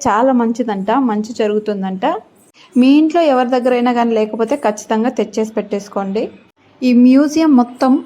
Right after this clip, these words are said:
ఒకసారి చూడండి. చుట్టూ ఎలాగుంటుందో, ఆ లైటింగ్స్ ఒక్కొక్క చోట ఒక్కొ-, ఒక రకంగా ఎలా సెట్ చేశారో మొత్తం చూడండి.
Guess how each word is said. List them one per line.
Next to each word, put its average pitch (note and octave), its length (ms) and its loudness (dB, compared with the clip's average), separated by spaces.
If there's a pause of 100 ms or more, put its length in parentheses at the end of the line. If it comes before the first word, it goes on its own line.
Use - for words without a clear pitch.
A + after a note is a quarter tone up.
(140)
ఒకసారి A#3 500 -4
చూడండి. G#3+ 420 0 (240)
చుట్టూ C4+ 360 -4 (200)
ఎలాగుంటుందో, A#3 680 0 (100)
ఆ - 20 0 (120)
లైటింగ్స్ A#3+ 540 0
ఒక్కొక్క A#3 260 -4 (100)
చోట A3+ 220 -2
ఒక్కొ-, A3+ 260 0 (180)
ఒక A3 200 -4
రకంగా A#3 320 0 (100)
ఎలా A3+ 120 2 (100)
సెట్ G3 220 -4
చేశారో G#3+ 400 -2 (100)
మొత్తం A3 320 -4
చూడండి. G3 360 -6